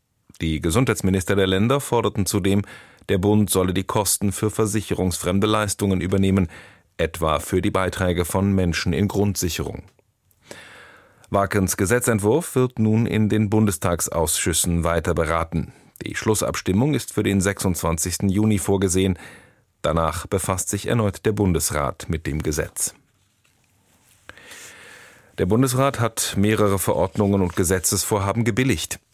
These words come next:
So stimmte die Länderkammer der vom Bundestag beschlossenen Reform des Gewaltschutzgesetzes zu.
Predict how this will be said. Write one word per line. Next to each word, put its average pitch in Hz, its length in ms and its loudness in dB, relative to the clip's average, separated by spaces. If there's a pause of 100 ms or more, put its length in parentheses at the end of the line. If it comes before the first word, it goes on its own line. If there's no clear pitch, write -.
(320)
So 85 280 0
stimmte 87 320 0
die 87 80 0
Länderkammer 98 640 2
der 87 200 2
vom 80 320 0
Bundestag 85 640 -2
beschlossenen 85 600 0
Reform 92 500 0
des 90 200 -2
Gewaltschutzgesetzes 90 1200 -2
zu. - 220 -4